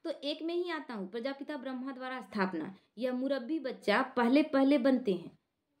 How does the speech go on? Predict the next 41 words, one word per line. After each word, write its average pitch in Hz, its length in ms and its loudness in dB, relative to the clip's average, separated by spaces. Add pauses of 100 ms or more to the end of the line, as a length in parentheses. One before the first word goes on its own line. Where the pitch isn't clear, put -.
(100)
मुरब्बी 233 300 4
बच्चा 262 300 0
मतलब 294 280 0
बि-, 220 380 2
बिल्कुल 294 340 6
आज्ञाकारी। 190 560 2 (300)
कैसा 294 300 -4
आज्ञाकारी 277 480 -6
था 294 240 -12 (340)
कि 294 280 4
साक्षात्कार 330 760 6
हुआ 285 340 8 (400)
और 294 220 -10 (120)
तुरंत 320 300 6
उस 330 240 4
बात 311 200 4
को 339 60 6
एक्सेप्ट 330 420 4
कर 330 120 6
लिया, 330 380 6 (160)
करोड़ों 262 300 6
का - 100 0
संपत्ति 240 600 2
लगा 294 260 4
दिया। 285 260 0 (540)
सोचता 285 460 4
ना 349 280 -2 (180)
कि 302 80 -2
हो 277 200 -2
सकता 339 300 -4
है 339 60 2
हम 330 60 2
सपना 302 400 4
देख 320 160 2
रहे 320 240 -2 (120)
थे, 285 80 -10 (1800)
ये 285 120 -4
ख्याल 302 320 -2
कभी 330 240 -2
नहीं 381 220 -6
आया। 190 340 -10